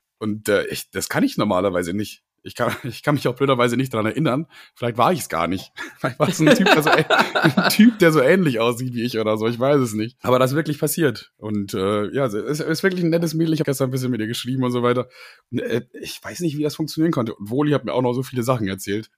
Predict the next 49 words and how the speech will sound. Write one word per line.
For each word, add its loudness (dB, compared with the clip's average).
Ich -12
dachte 0
eigentlich 0
so, 2
„Ja, 6
ich -6
weiß 4
das 0
meiste. 2
Alles -2
gut, -4
passt -4
schon. 0
Ich -10
weiß 2
das 0
alles.“ 0
Und -6
dann 2
mein, 2
<laughs> -8
das -4
Erste, 2
was 2
Woli 0
heute 4
in 2
der -2
Früh -4
zu -2
mir 0
sagte 0
im -8
Büro, 2
„Ja, 6
ey, 4
weißt 0
du 2
eigentlich 2
noch, 2
als -2
du -10
da -2
mit -4
der -4
Dicken -2
da 6
rumgemacht 0
hast?“ -4